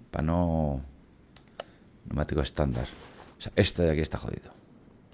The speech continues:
Entiendo que sea este. Se ve el neumático más roto que el otro. Hombre, la llanta está hecha polvo. Pa' afuera. A ver, está amortiguado. Vamos a verlo así, si no...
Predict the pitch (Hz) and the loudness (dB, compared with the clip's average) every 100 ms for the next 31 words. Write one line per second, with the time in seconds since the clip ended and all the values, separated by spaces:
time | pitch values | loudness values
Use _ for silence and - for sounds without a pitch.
0 | - - - 90 76 82 - - - - | -8 -2 2 2 2 0 0 -10 -20 -20
1 | - - - - - - - - - - | -20 -20 -20 -20 -20 -18 -18 -18 -18 -18
2 | - - - - 78 104 113 113 127 110 | -18 -20 -10 -4 0 2 4 4 6 6
3 | 98 104 107 - 104 117 113 95 78 - | 6 6 2 2 2 2 2 2 0 -6
4 | - - - - - - - - - - | -20 -20 -20 -20 -18 -18 -18 -18 -12 -8
5 | - 67 85 - - - 67 50 - - | -2 -2 0 -2 -4 -2 -2 -2 -10 -16
6 | - - - - - - - - - 76 | -14 -4 -4 -2 -4 -4 -2 2 6 8
7 | 87 - - - - - - - - - | 10 8 4 0 0 -2 -2 -2 0 0
8 | - - - - - - - - - - | -2 -4 -4 -2 0 0 -4 -4 -4 -4
9 | - - - - - - - - - - | -4 -6 -4 -2 -4 -8 -16 -20 -20 -20
10 | - - - - - - - - - - | -20 -20 -20 -20 -20 -20 -20 -20 -20 -20
11 | - - 71 71 73 - 98 95 80 78 | -20 -6 2 4 4 4 2 4 4 4
12 | - 85 98 117 104 87 73 - 101 - | 2 0 2 4 4 4 2 0 0 0
13 | 65 73 80 - | 0 2 0 -2